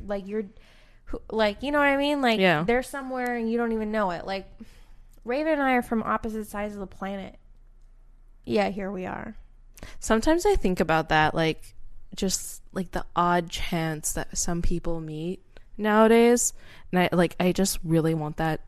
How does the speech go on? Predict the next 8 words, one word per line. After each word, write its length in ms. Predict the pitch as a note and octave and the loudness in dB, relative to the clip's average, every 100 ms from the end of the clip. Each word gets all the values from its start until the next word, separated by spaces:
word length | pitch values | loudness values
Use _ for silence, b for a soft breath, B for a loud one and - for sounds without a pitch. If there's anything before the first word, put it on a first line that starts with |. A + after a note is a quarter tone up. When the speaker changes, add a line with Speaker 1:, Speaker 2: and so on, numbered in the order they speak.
| - | -4
Speaker 2:
to 60 | - | -2
happen 480 | D#3+ C3 - D#3+ F3 | 0 -2 0 0 -2
for 160 | - | -2
me 260 | E3 D3+ E3 | -2 -2 0
versus, 380 | E3+ E3 F3 D#3+ | 0 0 0 -2
like, 140 | D#3 | -2
trying 420 | - - D3+ D#3 D3 | -2 -2 0 -2 -6
at, 160 | C#3+ | -10